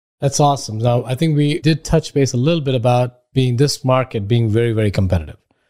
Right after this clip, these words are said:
because as we were talking about, the barrier to entry is low and all that good stuff.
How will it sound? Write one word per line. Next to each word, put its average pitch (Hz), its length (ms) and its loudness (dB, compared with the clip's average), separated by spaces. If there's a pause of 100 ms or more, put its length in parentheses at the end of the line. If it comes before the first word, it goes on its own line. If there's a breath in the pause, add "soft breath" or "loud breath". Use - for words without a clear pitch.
(380)
because 110 480 -2
as 113 220 -2
we 113 40 -6
were 107 60 -6
talking 113 280 -2
about, 107 220 2
the 104 80 -2
barrier 113 260 2
to 113 120 0
entry 104 240 0
is 98 140 -2
low 143 420 0
and 107 140 -4
all 107 140 4
that 101 120 2
good 90 160 -4
stuff. 127 380 2